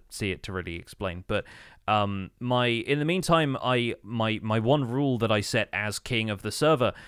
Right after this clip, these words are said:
was to have everybody, uh, donate an artifact of historical importance to their empire to my museum. And my server mates have stretched the definition of what an important historical artifact is. Um, <laughs> so for a while,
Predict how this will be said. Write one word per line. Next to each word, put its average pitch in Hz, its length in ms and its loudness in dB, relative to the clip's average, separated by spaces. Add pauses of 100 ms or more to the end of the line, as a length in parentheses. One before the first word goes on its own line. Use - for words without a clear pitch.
(140)
was 107 540 0
to 104 460 -4 (400)
have 117 300 0
everybody, 107 640 0 (400)
uh, 110 160 0
donate 123 380 2
an 113 80 -4
artifact 117 540 0
of 107 120 0
historical 113 520 0
importance 113 520 -2
to 123 100 -4
their 104 140 0
empire 117 440 2
to 113 380 -2
my 101 240 -4
museum. 98 520 -2 (480)
And 123 220 2
my 127 80 2
server 175 280 6
mates 147 260 -4
have 131 220 -2
stretched 185 340 0
the 147 100 2
definition 131 420 2
of 107 80 -2
what 113 140 0
an 120 80 -2
important 110 360 -2
historical 101 440 -2
artifact 90 520 -6
is. 120 300 2 (360)
Um, 110 340 4 (200)
<laughs> - 180 -8
so 143 220 2
for 151 160 4
a 139 80 8
while, 147 440 6